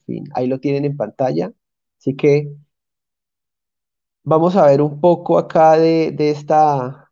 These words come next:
eh, mediana traducción automática para que ustedes vean esta locura.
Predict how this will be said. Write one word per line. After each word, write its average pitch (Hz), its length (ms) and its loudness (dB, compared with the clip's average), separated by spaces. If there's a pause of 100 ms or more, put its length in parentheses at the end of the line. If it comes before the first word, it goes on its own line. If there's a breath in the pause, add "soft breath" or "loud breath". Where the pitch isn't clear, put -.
eh, 120 220 -10 (140)
mediana 135 480 -2
traducción 143 440 0
automática 147 800 -4 (2250)
para 127 260 0
que 127 60 -10
ustedes 123 400 -2
vean 139 180 0
esta 143 240 -4
locura. 123 500 -8